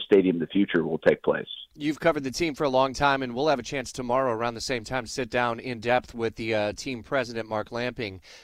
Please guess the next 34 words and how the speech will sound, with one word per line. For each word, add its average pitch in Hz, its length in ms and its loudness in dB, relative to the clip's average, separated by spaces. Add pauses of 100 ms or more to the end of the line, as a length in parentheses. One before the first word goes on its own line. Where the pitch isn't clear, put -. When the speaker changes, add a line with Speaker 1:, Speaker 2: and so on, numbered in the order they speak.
Speaker 2:
for 143 100 -6
a 127 60 0
little 123 180 2
bit 117 160 2
more 120 240 2
of 107 80 -2
how 123 640 2
the 104 140 -4
city 131 500 -2
will 110 240 -4
be 110 220 -6
engaged, 110 500 -2
taxpayers 113 480 -4
will 113 120 -6
be 107 120 -10
engaged 101 280 -6
by 101 100 -2
the 95 80 -8
team. 117 260 -6
But 101 140 -6 (260)
what 233 200 4
you 208 120 -4
know 170 300 6
of 113 280 -2
Lamping 107 520 -2
and 90 120 -10
Shad 160 280 4
Khan 120 320 0
and 95 40 -6
the 98 60 -8
rest 117 220 -4
of 117 80 -8
the 104 80 -6
team, 104 480 -4